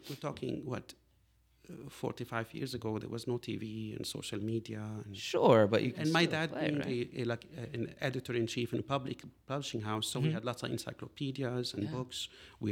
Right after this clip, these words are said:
Speaker 1: read a lot. Um, so reading wasn't difficult for us, and we read as part of
Speaker 2: Right,
Speaker 1: dad's
Speaker 2: that,
Speaker 1: work.
Speaker 2: yeah, that <laughs>
Speaker 1: So, so reading wasn't so hard. So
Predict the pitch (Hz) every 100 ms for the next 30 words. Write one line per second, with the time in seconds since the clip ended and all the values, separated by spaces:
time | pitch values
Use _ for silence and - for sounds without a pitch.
0 | 110 120 117 110 113 113 - - _ -
1 | 113 101 101 104 - - _ _ - -
2 | _ - - 135 123 123 190 160 123 127
3 | 120 120 110 - - - 127 127 120 -
4 | 104 - - - - - - - 117 120
5 | 123 123 123 - - - - _ _ -
6 | - 120 120 117 117 110 - _ _ _
7 | _ _ _ - - _ 117 131 139 117
8 | 113 107 147 165 127 165 - - 151 123
9 | - - - - 151 196 151 120 120 117
10 | 110 123 113 139 117 107 - - -